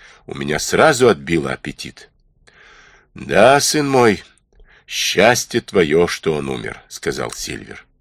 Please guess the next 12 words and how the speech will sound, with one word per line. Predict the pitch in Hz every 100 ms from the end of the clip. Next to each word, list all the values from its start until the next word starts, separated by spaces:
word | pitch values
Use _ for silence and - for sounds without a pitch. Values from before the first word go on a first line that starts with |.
| _ _ _ - - - _
«И | 85
рожа | 80 65 104 123 135
у | 135
него | 131 127 117
была, | 117 107
как | - 117 -
у |
дьявола», | 78 76 80 65 62 53 - _ - -
воскликнул | 73 87 - 87 - - 76
третий | - 78 - -
пират, | 71 73 67
содрогаясь. | - 69 71 67 67 62 - -